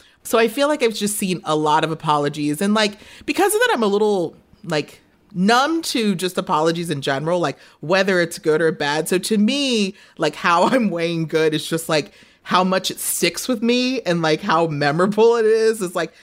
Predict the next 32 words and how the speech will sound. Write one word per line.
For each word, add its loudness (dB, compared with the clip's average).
that -2
kind 0
of 0
made 0
it, 0
like, -4
a 0
really 0
good -2
apology. -2
And -2
so 2
this 2
apology 0
had 0
sort 0
of -4
all 2
the -6
elements -4
of, -6
like, -4
I -4
felt -2
like -4
what 0
TikTok -4
is -2
about. -4
First 0
of -2
all 0